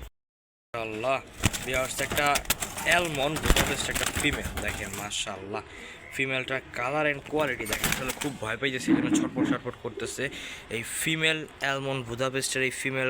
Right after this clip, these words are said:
বার্ডটা আজকে যারা সংগ্রহ করবেন আমার ভিডিও থেকে মাত্র এক হাজার টাকা, মাত্র এক হাজার টাকা হলে দিয়ে দিব কিন্তু আপনাদেরকে ফিমেলটা। দেখেন মাশাআল্লাহ, কাকে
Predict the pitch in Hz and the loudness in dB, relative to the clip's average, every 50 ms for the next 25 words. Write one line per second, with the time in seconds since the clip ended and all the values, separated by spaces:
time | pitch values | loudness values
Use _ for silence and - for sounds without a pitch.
0 | 127 123 123 120 - - 127 123 - - 131 120 120 120 - 135 127 123 117 123 | 2 2 2 0 0 -2 -4 -4 -2 0 0 0 2 0 0 0 0 0 0 0
1 | 127 131 131 123 123 123 120 127 131 131 - 123 131 135 131 123 123 120 - - | 0 0 0 0 0 0 0 0 0 0 0 -2 -4 -2 -2 -2 -4 -4 -2 0
2 | 131 127 120 113 110 107 104 107 110 107 107 104 - - - - - - - - | 0 0 0 0 -4 -6 -6 -6 -8 -8 -8 -8 -10 -12 -12 -12 -12 -12 -12 -6
3 | - 127 131 127 - - 139 135 127 139 135 135 123 120 117 - 131 127 127 127 | -2 -2 -2 -2 -2 -2 2 4 4 4 2 2 -4 -4 -4 -2 -2 0 0 0
4 | 123 127 139 143 123 127 135 131 131 120 113 117 120 117 113 120 123 - 123 110 | 0 -2 -2 0 0 0 0 0 0 -2 -2 -4 -4 -2 -2 -4 -2 -2 -4 -4
5 | 113 117 117 127 - - - 135 127 117 110 104 101 - 104 - - - - - | -2 -2 -2 -2 -2 0 0 0 0 0 0 0 0 -2 -2 -4 -4 -6 -12 -16
6 | - - - - 117 107 104 107 104 101 104 104 107 107 - - - 104 101 98 | -16 -12 -6 -6 -6 -4 -4 -6 -6 -6 -6 -4 -4 -2 -2 -2 -2 -4 -6 -8
7 | 101 104 113 - - - - - - - - - - - - - 127 123 - - | -6 -6 -6 -8 -8 -10 -8 -8 -8 -8 -8 -8 -8 -6 -2 0 0 0 2 2
8 | 147 | 0